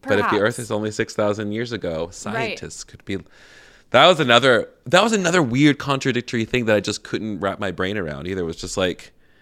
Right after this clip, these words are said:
Speaker 1: okay, why aren't dinosaurs here? You know,
Speaker 2: Mm-hmm.
Speaker 1: if the, if, well, they got wiped out with, uh, <clears throat> a comet.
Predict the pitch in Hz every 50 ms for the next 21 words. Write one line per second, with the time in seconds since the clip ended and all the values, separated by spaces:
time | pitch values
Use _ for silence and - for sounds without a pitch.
0 | _ _ _ _ _ _ _ _ _ - 107 104 - 120 117 104 95 85 78 69
1 | 82 - _ _ _ _ _ _ _ _ _ _ _ _ _ _ _ _ _ _
2 | - 101 104 110 117 113 104 107 107 101 101 104 101 - - 95 82 78 - -
3 | 80 69 - - - - _ _ _ _ _ _ _ _ _ _ _ _ _ _
4 | _ _ _ - 104 101 95 87 85 80 78 82 85 - - _ _ - 98 98
5 | - - - 101 - - 95 92 - - - _ _ _ _ _ _ _ _ _
6 | _ _ _ _ _ _ - - 117 123 139 135 131 117 117 117 120 - 127 123
7 | 120 113 117 117 113 110 - - - - - 107 107 101 98 95 92 90 87 85
8 | 87 85 82 - _ _ _ _ _ _ _ _ _ _ - - - - 156 160
9 | 131 113 95 - - - 92 - - 123 117 123 107 82 62 -